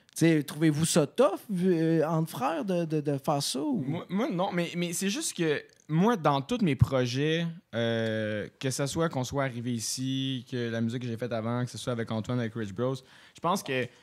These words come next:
Speaker 2: le choc d'idées, c'est une affaire qu'on, qu'on oublie avec, euh, les nouvelles générations. Tu sais, c'est comme, c'est facile de passer plusieurs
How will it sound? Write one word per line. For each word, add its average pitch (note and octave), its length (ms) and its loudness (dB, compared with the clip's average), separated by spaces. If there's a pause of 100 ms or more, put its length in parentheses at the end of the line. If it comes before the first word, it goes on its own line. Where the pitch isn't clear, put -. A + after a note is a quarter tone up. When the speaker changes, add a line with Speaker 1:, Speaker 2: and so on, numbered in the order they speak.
(120)
Speaker 2:
le A#2+ 200 4
choc E3+ 400 2
d'idées, B2 400 0
c'est D3+ 140 -2
une B2 120 0
affaire B2 400 2
qu'on, G#2+ 320 -4
qu'on A2+ 460 0
oublie C3 500 2
avec, A2+ 360 0
euh, A2+ 140 0
les A2 120 -2
nouvelles A2+ 240 0
générations. G#2+ 520 -2
Tu C#3 60 -6
sais, C3+ 80 -2
c'est B2+ 100 -4
comme, A#2+ 120 2
c'est A#2 120 -2
facile C3 340 2
de C3 100 2
passer A#2 400 0
plusieurs B2 480 0